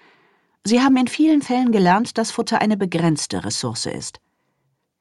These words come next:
Hier kann folgendes Training gestartet werden. Die Katze erhält eine Kombination aus allen Fütterungsformen. Einerseits ist immer Futter zur Verfügung, ad libitum. Andererseits kommt ein zeitgesteuerter Futterautomat,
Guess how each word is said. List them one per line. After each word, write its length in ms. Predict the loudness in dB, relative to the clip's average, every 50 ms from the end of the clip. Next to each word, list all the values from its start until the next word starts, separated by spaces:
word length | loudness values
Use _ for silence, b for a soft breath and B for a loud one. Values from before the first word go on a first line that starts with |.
| _ _
Hier 240 | _ -2 0 0 0
kann 180 | 0 0 -2 0
folgendes 480 | 2 2 4 4 4 2 0 -2 -4
Training 380 | -6 -4 -2 -2 -2 -2 -4 -8
gestartet 520 | -8 -8 -8 -6 -8 -10 -10 -14 -16 -14
werden. 300 | -14 -14 -12 -14 -16 -18 -20 _ _ _ _ _ _ B B B B B B -6
Die 80 | -4 2
Katze 340 | 2 2 2 2 0 -2
erhält 320 | 0 0 0 0 0 0 0
eine 160 | 0 -2 -2
Kombination 760 | -2 -2 0 0 2 2 2 0 0 -2 -2 -2 -2 -2 -2 0
aus 240 | 0 0 0 -2 -2
allen 300 | 0 2 2 2 2 0
Fütterungsformen. 920 | -2 -4 -6 -8 -8 -10 -10 -10 -12 -12 -8 -8 -6 -6 -6 -10 -14 -18 -20 _ _ _ _ _ _ _
Einerseits 760 | 4 4 6 6 4 4 4 2 2 0 0 -2 -6 -10 -8
ist 220 | -8 -8 -4 -2
immer 200 | 0 2 2 2
Futter 460 | 0 0 -4 -4 -2 -2 -2 -2 -2 -4
zur 220 | -4 -4 -4 -4
Verfügung, 640 | -4 -6 -8 -6 -6 -6 -6 -6 -6 -8 -12 -12 -14 _ _ _ _ _
ad 180 | -4 -2 0 0
libitum. 500 | 0 2 0 0 -4 -6 -8 -10 -12 -14 _ _ _ _ _ _ _ _ _ 0
Andererseits 800 | 2 2 2 2 0 0 -2 0 2 2 2 2 0 -4 -8 B B B B B B B B B
kommt 200 | -4 -2 0 2
ein 120 | 0 0
zeitgesteuerter 840 | 0 0 0 0 0 0 -2 -4 -4 -2 0 0 0 0 0 -2 -4
Futterautomat, 1000 | -4 -4 -6 -4 -2 -2 -2 -2 -4 -8 -8 -6 -6 -6 -6 -8 -10 -14 -18 -20